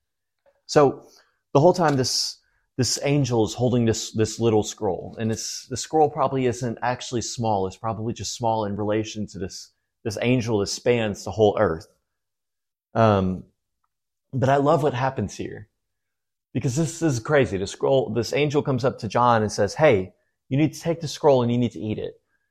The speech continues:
And my favorite part of this is that John doesn't even question it. Like, all the crazy stuff he's seen so far, all the amazing, incredible, weird visions he's seen, and this angel comes up and says, "Hey, take this." And he's like, "All right, I'm in."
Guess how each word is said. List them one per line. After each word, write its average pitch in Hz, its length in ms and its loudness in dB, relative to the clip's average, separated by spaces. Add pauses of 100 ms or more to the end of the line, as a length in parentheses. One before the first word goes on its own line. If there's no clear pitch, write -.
(420)
And 127 280 2
my 127 160 6
favorite 185 300 4
part 170 180 4
of 147 60 6
this 107 140 0
is 107 60 -6
that 123 140 2
John 151 220 4
doesn't 143 220 -2
even 117 160 -4
question 139 400 0
it. - 100 -10
Like, 104 160 -6
all 143 140 4
the 147 80 2
crazy 147 320 2
stuff 135 200 -4
he's 135 160 0
seen 135 200 -4
so 120 180 -2
far, 98 560 2
all 127 140 6
the 131 180 4
amazing, 123 800 4
incredible, 120 880 0 (100)
weird 123 420 4
visions 120 380 0
he's 120 160 -6
seen, 120 240 -4
and 98 100 -4
this 110 140 -4
angel 131 240 -4
comes 113 180 -10
up 113 120 -4
and - 60 -16
says, 110 180 -6
"Hey, 135 100 -2
take 139 280 -2
this." 107 200 0
And 117 60 -10
he's 101 80 -10
like, 101 120 2
"All 123 120 4
right, 151 100 2
I'm 135 100 0
in." 98 300 -4